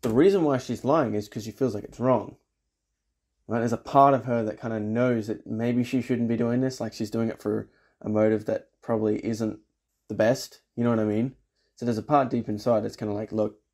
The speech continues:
I don't think this is right. You should be honest. Why am I not honest? We'll look into that. Like, what's your motive for being with him? Is it actually just for, you know, work reasons, or do you like him as a friend?" Now,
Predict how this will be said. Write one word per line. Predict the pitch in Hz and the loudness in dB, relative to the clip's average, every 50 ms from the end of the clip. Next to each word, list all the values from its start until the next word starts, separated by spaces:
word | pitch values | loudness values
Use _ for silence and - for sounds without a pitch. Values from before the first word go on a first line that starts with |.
| _ | _
I | - 110 | -12 -6
don't | 110 120 139 151 | -4 -2 -2 -2
think | 151 127 | -2 -2
this | 120 117 - - | -2 -4 -4 -6
is | 95 104 | -6 -4
right. | 113 113 - - - | -2 -2 -2 -4 -6
You | - | -8
should | - - - 110 | -6 -4 -4 -4
be | - - - - | -4 -6 -6 0
honest. | - 135 135 101 - - - - _ _ _ _ _ _ _ _ | 2 2 2 2 -2 -8 -14 -16 _ _ _ _ _ _ _ _
Why | 127 110 104 107 123 135 131 | -4 0 4 6 6 6 6
am | 123 113 107 104 | 2 0 -2 -4
I | 101 | -4
not | 101 101 104 - | -4 -6 -6 -6
honest? | - 104 101 107 - - - _ _ _ _ _ _ _ | -8 -8 -8 -10 -12 -16 -20 _ _ _ _ _ _ _
We'll | 110 101 98 | -10 -4 0
look | 101 107 104 - | 0 0 2 2
into | 123 135 131 123 | 0 0 2 0
that. | 107 - - - - _ _ _ _ _ _ _ _ _ _ _ _ - | 0 -2 -4 -8 -14 _ _ _ _ _ _ _ _ _ _ _ _ -20
Like, | - - | -20 -14
what's | - 107 104 110 113 113 113 - - | -10 -4 -2 2 2 2 2 2 2
your | 127 110 | 2 2
motive | 104 107 110 120 127 127 117 - | 4 4 4 4 4 2 2 0
for | - 110 | -4 -6
being | 104 104 104 104 98 98 | -4 -2 -4 -4 -4 -6
with | 98 95 | -8 -8
him? | - 98 101 101 - _ _ _ _ _ | -8 -10 -10 -10 -12 _ _ _ _ _
Is | - - | -10 -6
it | 101 101 | -4 -4
actually | 110 - - 92 90 | -4 -4 -6 -10 -6
just | - - 110 - - - - | -2 0 0 0 -2 -6 -2
for, | 117 107 104 104 - _ _ _ _ _ _ _ _ | 0 0 0 0 -4 _ _ _ _ _ _ _ _
you | - - | -2 0
know, | 107 113 113 | 2 2 2
work | 101 107 110 104 107 104 - | 2 2 2 2 2 0 -2
reasons, | 110 107 104 107 104 104 107 104 107 107 - | -2 0 0 0 0 -2 -4 -4 -4 -6 -8
or | - - | -10 -8
do | 110 | -6
you | 110 110 | -4 -2
like | 104 107 107 - | -2 -2 -2 -4
him | 113 | -6
as | 107 101 | -6 -6
a | 104 | -8
friend?" | - - 113 113 117 120 - - _ _ _ - - - - - _ _ _ _ _ - | -6 -4 -2 0 0 -2 -2 -6 _ _ _ -20 -20 -20 -20 -20 _ _ _ _ _ -6
Now, | - 107 95 | -4 -2 -2